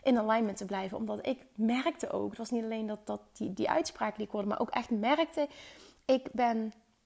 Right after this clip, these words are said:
ik kan veel meer invloed uitoefenen in positieve zin op iemand. Ik kan iemand veel meer inspireren op het moment dat ik in alignment blijf. Dus het kan, in dit geval kan het echt en-en zijn. En daardoor was het niet nodig voor mij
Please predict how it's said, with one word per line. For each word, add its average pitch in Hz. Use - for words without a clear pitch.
ik 254
kan 233
veel 247
meer 254
invloed 247
uitoefenen 220
in 214
positieve 220
zin 208
op 214
iemand. 202
Ik 226
kan 220
iemand 214
veel 254
meer 233
inspireren 220
op -
het 196
moment 208
dat 202
ik 226
in 226
alignment 196
blijf. -
Dus 214
het 208
kan, 208
in 233
dit 233
geval 214
kan 214
het 202
echt -
en-en 208
zijn. -
En 208
daardoor 247
was 220
het -
niet 277
nodig 302
voor 294
mij 240